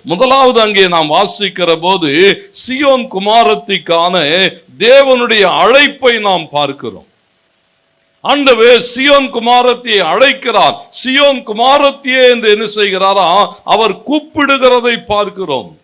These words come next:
ஆண்டவருக்கு மகிமை உண்டாகட்டும். இந்த கால வேளையிலே தேவனுடைய அழைப்பின் சத்தம் வெற்றியை வாஞ்சிக்கிற ஒவ்வொருவருக்கும் நேராய் வருகிறது.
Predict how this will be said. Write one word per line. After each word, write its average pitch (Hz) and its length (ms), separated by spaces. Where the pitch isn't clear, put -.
ஆண்டவருக்கு 262 480
மகிமை 233 380
உண்டாகட்டும். 208 460
இந்த 180 160
கால 254 360
வேளையிலே 220 640
தேவனுடைய 269 760
அழைப்பின் 240 760
சத்தம் 202 880
வெற்றியை 277 680
வாஞ்சிக்கிற 208 1000
ஒவ்வொருவருக்கும் 254 1160
நேராய் 190 380
வருகிறது. 127 640